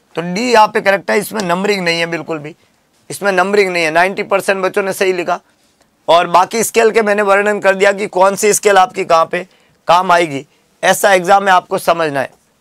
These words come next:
क्या, क्या स्केल है, क्या कहाँ काम आएगी। अगला है, after successful center line placement, what is the crucial nursing intervention?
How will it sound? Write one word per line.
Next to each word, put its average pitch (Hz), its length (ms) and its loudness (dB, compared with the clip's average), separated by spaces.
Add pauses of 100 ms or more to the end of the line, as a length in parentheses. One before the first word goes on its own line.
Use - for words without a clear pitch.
(140)
क्या, 160 100 -4
क्या 208 240 4
स्केल 202 300 0
है, 208 80 2
क्या 190 180 0
कहाँ 175 220 2
काम 160 260 2
आएगी। 131 240 -6 (560)
अगला 202 260 4
है, 220 80 0
after 214 360 0
successful 220 600 -2
center 190 400 0
line 190 260 0 (400)
placement, 180 460 0
what 180 220 2
is 214 100 -2
the 220 120 2
crucial 220 500 -2
nursing 196 320 -2
intervention? 175 520 -2